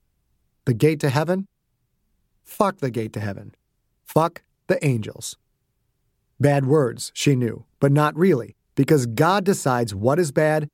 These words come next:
and good. God can't do anything bad. Chelsea didn't need the angels.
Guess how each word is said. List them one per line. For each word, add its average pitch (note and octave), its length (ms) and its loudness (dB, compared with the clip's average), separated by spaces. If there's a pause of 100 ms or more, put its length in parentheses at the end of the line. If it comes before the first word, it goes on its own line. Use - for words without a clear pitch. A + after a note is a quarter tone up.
(120)
and B2 180 0
good. G#2 280 -2 (600)
God C3 440 0
can't - 440 0
do B2+ 140 0
anything A2+ 360 -2
bad. G2+ 360 -8 (1080)
Chelsea F3+ 400 0
didn't E3+ 280 0
need D3+ 180 2
the A#2 160 -2
angels. A#2+ 500 -4